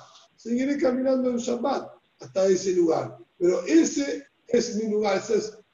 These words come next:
mi, también mi vivienda para este Shabbat".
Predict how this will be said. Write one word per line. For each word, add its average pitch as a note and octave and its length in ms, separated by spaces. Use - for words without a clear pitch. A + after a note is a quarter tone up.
mi, G#3 460
también F#3+ 400
mi G3 120
vivienda G#3 520
para F#3 160
este F#3 160
Shabbat". B2+ 540